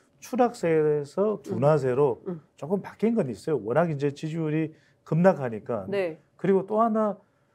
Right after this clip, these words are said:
Speaker 1: 윤석열 대통령의 지지율이 올라갈 만한 것이, 이재명 지도부 체제가 만들어지면
Speaker 2: 음.
Speaker 1: 대결 구도, 이른바 윤명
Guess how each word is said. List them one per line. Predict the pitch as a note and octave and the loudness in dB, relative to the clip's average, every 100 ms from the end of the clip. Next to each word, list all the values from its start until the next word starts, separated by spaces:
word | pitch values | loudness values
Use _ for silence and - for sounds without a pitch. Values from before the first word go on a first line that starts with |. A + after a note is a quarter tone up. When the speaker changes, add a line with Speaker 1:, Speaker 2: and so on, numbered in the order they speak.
| _ _ | _ _
Speaker 1:
윤석열 | D3+ D#3+ F#3+ F#3+ | 0 6 6 6
대통령의 | E3 D#3+ D#3 D#3 E3 E3+ | 2 -2 -4 -2 -2 -6
지지율이 | - E3 F3+ E3+ E3 | -6 -4 -2 0 -2
올라갈 | E3 G3 G3+ D#3+ C3 | 0 2 2 0 -2
만한 | C3+ C3 A#2 | -4 -4 -4
것이, | G2+ - D3+ G2 - _ _ _ _ _ _ _ G2 | -8 -6 -6 -6 -10 _ _ _ _ _ _ _ -8
이재명 | C3 C#3 F#3+ F#3+ G3 G#3+ G#3 | -4 4 6 6 2 2 0
지도부 | - F#3 F#3 F#3 | 0 2 2 0
체제가 | F3+ F3 F3 E3 | -4 -2 0 0
만들어지면 | G2 A2+ D3+ C#3 A2 A2+ D#3 B2+ G3 | 0 0 2 2 -2 -2 -2 -2 -4
Speaker 2:
음. | |
Speaker 1:
대결 | G#2 G#2+ D#3+ C3+ | -2 2 2 0
구도, | G#2+ G#2 | -4 -2
이른바 | D3 E3 F3 D#3+ D3+ - | -2 0 0 0 -4 -8
윤명 | C#3+ F3 F3+ F#3+ F#3 | -4 0 2 2 0